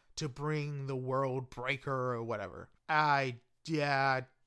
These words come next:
yeah, this, it had promise, this series, and maybe a good twist and turn they could have pulled, but yeah. We'll see what issue four has and see if it gets better.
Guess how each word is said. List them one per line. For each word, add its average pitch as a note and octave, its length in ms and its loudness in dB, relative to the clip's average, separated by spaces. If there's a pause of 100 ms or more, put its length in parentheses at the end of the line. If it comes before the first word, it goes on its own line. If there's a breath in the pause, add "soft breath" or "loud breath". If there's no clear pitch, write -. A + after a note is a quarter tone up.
yeah, B2+ 1040 -4
this, C3+ 460 -6
it B3 260 2
had A#3+ 300 2
promise, F3 600 0
this E3+ 180 -6
series, E3+ 540 -4 (260 soft breath)
and A3 260 0
maybe F#3+ 360 0
a F3+ 60 2
good E3+ 240 -4
twist - 300 -2
and E3+ 160 -6
turn E3 340 -4
they E3 100 -6
could E3+ 160 -6
have E3+ 160 -4
pulled, E3 580 -4
but B2 460 -2
yeah. A#2+ 140 -6 (840 soft breath)
We'll C4 120 4
see D4+ 140 2
what C4+ 120 2
issue A#3 260 -2
four F3+ 280 0
has E3 400 -2
and B2 120 -12
see C#3 200 -8
if B2+ 100 -10
it B2+ 60 -10
gets A2+ 220 -10
better. - 340 -18